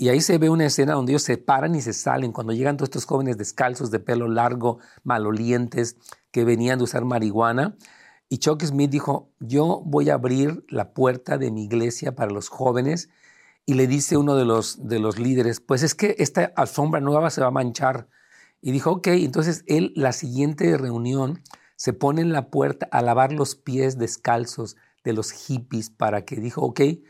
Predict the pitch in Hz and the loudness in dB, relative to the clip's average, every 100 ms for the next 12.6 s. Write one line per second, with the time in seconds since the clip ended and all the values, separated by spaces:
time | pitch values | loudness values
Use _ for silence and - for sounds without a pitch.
0 | _ _ - 135 139 151 147 151 135 120 | _ _ -8 -2 0 2 0 0 -6 -4
1 | 123 135 120 107 135 123 117 123 120 110 | -4 -2 -4 -2 -2 0 0 0 2 2
2 | 113 120 104 - - 113 113 - 113 113 | 2 0 -4 -6 -6 -2 -2 -4 -6 -6
3 | 120 156 170 147 143 143 135 120 113 110 | -4 -2 0 0 -2 -2 -2 -2 -2 0
4 | 113 117 139 - _ _ _ - 120 117 | 0 0 -2 -10 _ _ _ -4 -2 0
5 | 113 117 120 123 135 113 104 - 120 110 | 0 0 0 0 -2 -4 -4 -6 -4 -4
6 | 120 117 - 113 117 127 - - - _ | -4 -6 -8 -6 -4 -6 -12 -20 -20 _
7 | _ - 120 110 - - - 113 117 127 | _ -6 -4 -4 -6 -14 -4 -2 0 0
8 | 135 139 135 131 110 110 117 135 131 127 | 2 0 0 -2 -2 -4 -2 0 -2 -4
9 | 143 120 123 107 104 - 117 120 127 _ | -4 -6 -4 -4 -4 -6 -4 -4 -8 _
10 | _ _ - 139 131 143 123 123 - 120 | _ _ -12 -8 -4 -2 0 -2 0 0
11 | 131 135 - 139 143 113 101 117 127 135 | 0 -2 -2 0 0 -2 -8 -6 -4 -2
12 | 135 - 131 131 143 | -4 -2 0 2 2